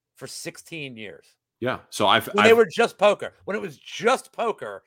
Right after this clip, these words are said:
Speaker 1: and,
Speaker 2: Right.
Speaker 1: like, their sports book was minimal. I'm saying is, like, when I was the only one out of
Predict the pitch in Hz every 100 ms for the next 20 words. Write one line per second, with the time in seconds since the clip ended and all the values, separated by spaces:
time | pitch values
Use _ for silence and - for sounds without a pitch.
0 | - - 185 175 175 196 180 - 175 202
1 | - 208 175 117 139 160 175 175 _ _
2 | _ - 147 202 185 175 151 147 _ _
3 | _ - - 190 170 175 226 165 202 160
4 | 180 214 175 165 170 156 139 135